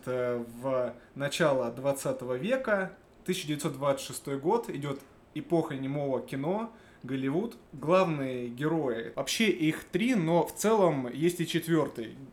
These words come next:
герой. Я считаю, что он тоже не меньшую роль в фильме сыграл. А, начнем, конечно же, с Джека Конрада в исполнении Брэда Питта. Джек Конрад — это, э, звезда немого кино, наиболее известный кассовый актер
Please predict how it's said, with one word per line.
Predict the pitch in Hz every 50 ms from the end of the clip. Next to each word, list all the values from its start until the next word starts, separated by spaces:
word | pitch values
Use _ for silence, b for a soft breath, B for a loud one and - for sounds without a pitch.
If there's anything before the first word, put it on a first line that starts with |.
| -
герой. | 151 131 147 156 160 185 208 269 294 247
Я | 160 135 143 147
считаю, | 143 - - 165 147 -
что | - - 156 147
он | 143 147 139
тоже | - - 160 139 139
не | 139 139
меньшую | 147 156 156 147 131 - - 139 131 131
роль | 147 147 131
в | 120
фильме | - - 143 127 127 120 117
сыграл. | - - 123 139 151 180 226 - B B B B B B B B
А, | - 127 131 131 131 - -
начнем, | 147 151 - 226 202 -
конечно | - 165 170 180 175 175 - 147 131
же, | - - 135 131 127
с | 123 - - - - - 151 127 113 - - -
Джека | 131 170 170 139
Конрада | - - - 214 247 240 240 233 220 208
в | 196
исполнении | 180 - - 165 160 160 170 175 175 170 160 147
Брэда | 139 147 156 165 160 160
Питта. | 156 156 170 160 156 - 135 123 B B B B B B B
Джек | 139 156 156
Конрад — | - 214 240 247 208 170 -
это, | 160 147 147 - 143 135 131 127 123 120 117 - - -
э, | 127 127 127 127 123 123 123
звезда | 120 123 147 147 143 143 151 151 139
немого | 135 135 135 139 131 123 120
кино, | 120 - - 139 139 160 190 233 262 254 B B B B B B B -
наиболее | 135 143 151 156 147 139 151 165 165 156 147 139 139
известный | 131 135 131 156 196 208 202 202 - 180 165
кассовый | - - 160 165 165 160 - - - 151 135 131 135 131 131 127 123
актер | - 127 123 - - - 165 170 170 175 175